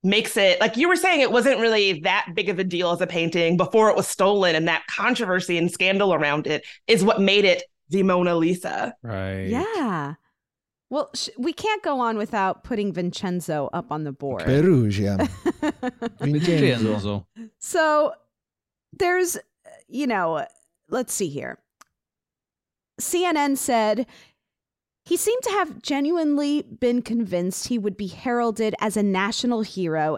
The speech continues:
Speaker 3: and genuinely dismayed to discover he wasn't,"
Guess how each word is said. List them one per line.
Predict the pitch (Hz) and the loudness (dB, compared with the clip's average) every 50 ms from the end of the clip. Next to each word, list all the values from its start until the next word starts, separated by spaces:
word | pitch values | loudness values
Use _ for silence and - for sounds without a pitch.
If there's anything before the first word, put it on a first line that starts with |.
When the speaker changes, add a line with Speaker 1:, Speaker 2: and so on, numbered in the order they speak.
| - | -4
Speaker 3:
and | - 220 226 202 | -4 -4 -4 -2
genuinely | - - 269 302 359 370 370 359 349 320 302 277 202 | -2 -2 -2 0 0 0 0 0 0 0 0 0 0
dismayed | - 240 - - - 254 254 254 233 190 175 165 165 - | -2 -4 -4 -4 -4 -2 -2 0 0 0 -2 -2 -4 -6
to | - 202 | -6 -6
discover | - 185 180 - - - 208 196 196 202 | -6 -6 -8 -6 -4 -4 -4 -2 -2 -4
he | 196 - - 196 | -6 -4 -6 -6
wasn't," | 185 190 202 208 190 170 175 247 - - - - | -4 -2 -2 -2 -2 -4 -4 -6 -8 -8 -12 -20